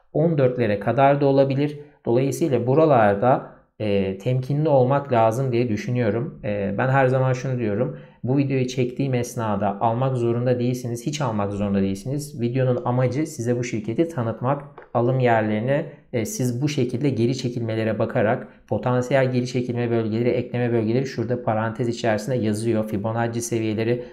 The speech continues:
bunu şöyle bir tık daha yukarı at-, e, attığımızda,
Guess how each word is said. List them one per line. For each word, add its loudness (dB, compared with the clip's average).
bunu -4
şöyle 2
bir -2
tık -4
daha 6
yukarı 2
at-, -4
e, -2
attığımızda, 0